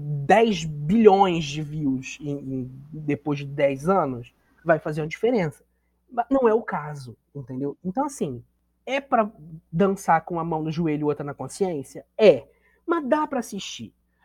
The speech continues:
Até porque os filmes são muito ruins. Tô falando do Animais Fan-, Transfóbicos e Onde Habitam. A, o primeiro filme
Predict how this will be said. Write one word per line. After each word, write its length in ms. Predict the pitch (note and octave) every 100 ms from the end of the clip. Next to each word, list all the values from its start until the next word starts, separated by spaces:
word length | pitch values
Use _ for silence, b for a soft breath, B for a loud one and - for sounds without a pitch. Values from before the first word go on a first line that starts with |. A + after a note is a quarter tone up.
| -
Até 280 | C#4 -
porque 520 | - E3 - G#3 G3 - - _ _ _ -
os 240 | D#4+ -
filmes 500 | - A#3+ A#3+ F3+ F3+
são 180 | - B3+
muito 420 | A#3 A3 A3+ C4
ruins. 580 | G3 G3 G#3+ E3 A#2 - -
Tô 100 | D#3+
falando 320 | D#3 D#3 E3
do 180 | E3 E3
Animais 320 | D#3+ D#3+ D#3+
Fan-, 200 | - F3+ _ _ -
Transfóbicos 580 | D#3+ D#3 D3+ D3+ D#3 D#3
e 40 |
Onde 160 | D#3 F3+
Habitam. 340 | D3 A#2+ _ _ _ _ _ -
A, 160 | G#3 _ _ -
o 140 | A3
primeiro 380 | A#3 A#3 D4 C4
filme 580 | - G#3 F#3+ C#3+ A#2+